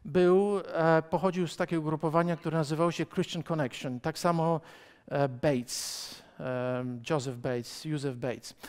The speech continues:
Pochodzili z Christian Connection. And Christian Connection to też było pewnego rodzaju ugrupowanie, które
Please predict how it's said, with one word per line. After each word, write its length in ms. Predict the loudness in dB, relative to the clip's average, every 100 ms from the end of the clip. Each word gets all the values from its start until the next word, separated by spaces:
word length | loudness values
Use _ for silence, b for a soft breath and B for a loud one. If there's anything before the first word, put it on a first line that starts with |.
| B B B
Pochodzili 400 | 4 4 4 2
z 100 | 2
Christian 300 | -2 -2 -2
Connection. 440 | 0 0 0 -2 -6
And 100 | -4
Christian 280 | 0 2
Connection 400 | 6 6 6 2
to 100 | -2
też 300 | 2 4 4
było 320 | 4 6 8 6
pewnego 480 | 4 4 4 4
rodzaju 440 | 4 4 4 4 4
ugrupowanie, 640 | 0 -2 2 4 4 2
które 360 | -2 2 4